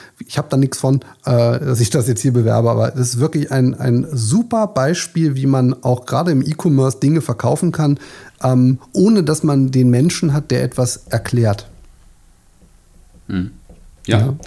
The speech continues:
Speaker 2: also halte ich für, äh, für gut, sich auch gute Beispiele zu holen. Ähm, tatsächlich muss man natürlich auch mal für die eigene Website identifizieren.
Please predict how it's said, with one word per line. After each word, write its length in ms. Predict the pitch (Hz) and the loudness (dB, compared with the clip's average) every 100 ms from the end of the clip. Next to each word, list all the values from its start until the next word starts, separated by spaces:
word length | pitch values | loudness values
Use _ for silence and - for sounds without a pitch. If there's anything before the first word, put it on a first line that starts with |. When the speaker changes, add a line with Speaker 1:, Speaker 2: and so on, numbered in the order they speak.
| - | -12
Speaker 2:
also 320 | 104 113 95 | -6 -4 -4
halte 140 | 123 | -6
ich 100 | 117 | -6
für, 380 | - 120 110 - | -4 0 0 -2
äh, 100 | 104 | -6
für 200 | 98 117 | -6 -8
gut, 200 | 107 180 | -4 -4
sich 200 | 147 120 | -4 -4
auch 160 | 123 113 | -6 -4
gute 180 | 139 95 | -6 -2
Beispiele 400 | 104 135 170 156 | -2 -2 -6 -4
zu 160 | - | -4
holen. 300 | 151 190 226 - - - - | -2 -4 -6 -12 -18 -18 -6
Ähm, 400 | 107 104 101 98 - - | -2 -2 -2 -6 -10 -6
tatsächlich 340 | 123 131 139 | -4 -2 0
muss 160 | 135 135 | 0 0
man 80 | |
natürlich 280 | 120 113 139 | -2 -2 -4
auch 80 | 123 | -2
mal 120 | 127 | -2
für 120 | 117 | -4
die 140 | 117 - | -6 -4
eigene 240 | 123 139 | -4 -2
Website 320 | 110 - 120 | -4 -4 -4
identifizieren. 720 | 110 110 110 110 - 123 127 | -4 -4 -4 -6 -4 -4 -4